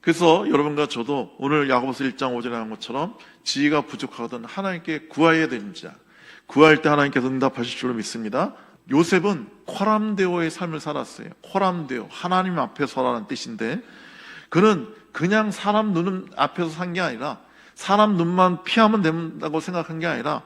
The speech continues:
언제 어디서나 살아계신 하나님, 전능하신 하나님, 무소부재의 하나님이 나를 보고 계신다고 그는 믿었어요. 우리가 어떤 환경, 어떤 끔찍한 환경, 어떤 장소에 있느냐,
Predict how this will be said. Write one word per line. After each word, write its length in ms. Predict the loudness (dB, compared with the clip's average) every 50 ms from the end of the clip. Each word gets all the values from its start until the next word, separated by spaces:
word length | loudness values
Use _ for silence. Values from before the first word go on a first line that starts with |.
| -14 -20 -20 -20 -14 -4 2
언제 420 | 4 4 4 4 2 2 4 4
어디서나 560 | 4 4 2 0 -2 -2 -2 -2 0 0 0
살아계신 540 | -2 -2 -4 -4 -2 -2 -2 -4 -4 -4 -4
하나님, 460 | -4 -2 -2 -4 -4 -6 -8 -10 -10
전능하신 640 | -6 -6 -4 -4 -2 -2 -2 -2 -2 -2 -2 -4 -4
하나님, 360 | -4 -4 -4 -6 -8 -8 -4
무소부재의 840 | -4 -2 0 2 2 2 0 -2 -6 -8 -6 0 2 2 2 2
하나님이 500 | 2 2 2 2 2 2 0 0 -2 -2 -6 -10 -16 -16 -10 -2
나를 500 | 2 2 4 6 6 6 6 4 0 -4
보고 300 | -2 2 2 4 4 6
계신다고 720 | 4 4 4 2 -2 0 0 0 2 2 0 -2 -4 -10 -20 -10 -4
그는 440 | 0 2 2 2 2 0 -4 -6 -8
믿었어요. 480 | -4 2 2 2 2 2 -8 -10 -10 -12 -14 _ _ -4
우리가 420 | 0 2 4 4 6 6 4 4
어떤 480 | 2 0 -2 -2 -2 -2 2 2 2 4
환경, 400 | 2 -2 -4 -4 -4 -6 -6 -8 -12 _ _ _ _ _ _ _ _ _ _ _ -2
어떤 460 | -2 -2 -2 2 2 2 2 0 -2
끔찍한 480 | -4 -6 -6 -6 -10 -8 -6 -6 -6
환경, 360 | -6 -6 -8 -8 -8 -10 -12 -14 _ _ _ _ _ _ _ _ _ _ _ -4
어떤 480 | -4 -4 -2 0 2 4 4 4 2
장소에 440 | -2 -4 -4 -4 -4 -2 -2 -2 -2
있느냐, 340 | -2 -4 -6 -8 -10 -10 -12